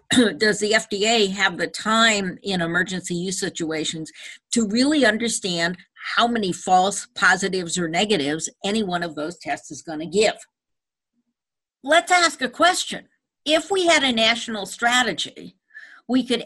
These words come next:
ask, we could ask and answer the question, should we focus on those four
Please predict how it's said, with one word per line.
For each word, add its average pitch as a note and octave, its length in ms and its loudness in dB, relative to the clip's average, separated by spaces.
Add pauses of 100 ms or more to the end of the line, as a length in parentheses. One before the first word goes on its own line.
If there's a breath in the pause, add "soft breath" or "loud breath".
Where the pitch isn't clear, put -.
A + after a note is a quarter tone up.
ask, B3 400 4 (120)
we A3 140 -4
could G#3+ 280 -2
ask A3 320 2
and F3 180 -6
answer B3+ 400 0
the E3+ 140 -8
question, D#3 680 -8 (400 loud breath)
should B3+ 260 -2
we A#3+ 120 -2
focus A#3+ 440 2
on G3+ 220 2
those F#3+ 280 0
four G3+ 680 2